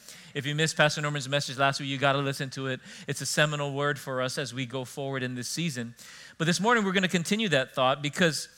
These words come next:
we, we, we gotta live with a sense of urgency, but to do that, we can't do that in the power of the flesh. We need power from heaven. After the crucifixion and the resurrection of Jesus,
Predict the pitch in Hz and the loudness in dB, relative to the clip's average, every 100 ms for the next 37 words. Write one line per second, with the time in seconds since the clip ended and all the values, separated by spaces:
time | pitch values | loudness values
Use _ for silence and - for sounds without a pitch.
0 | - - _ _ 175 214 202 233 202 190 | -20 -20 _ _ -2 0 0 0 4 8
1 | 214 190 185 165 151 - 165 151 - 185 | 8 8 4 0 0 0 0 -2 -4 -2
2 | 180 165 156 147 151 147 123 220 208 143 | 0 0 -2 -2 -2 -4 0 0 4 6
3 | 143 160 170 202 190 156 175 165 156 151 | 6 2 0 2 2 0 2 2 2 -2
4 | 143 151 143 139 131 127 - 117 104 - | 0 2 2 0 -4 -8 -6 -4 -4 -8
5 | - - - - 147 170 160 - 139 135 | -10 -14 -20 -6 2 2 4 4 4 2
6 | 131 117 117 113 95 - - - - 160 | -4 -6 -6 -6 -10 -18 -20 -20 4 6
7 | 160 175 165 185 185 156 175 - 165 151 | 6 6 4 2 0 0 0 2 0 2
8 | 139 151 147 151 147 147 131 117 170 139 | 4 2 4 2 2 0 -4 0 0 0
9 | 127 | -6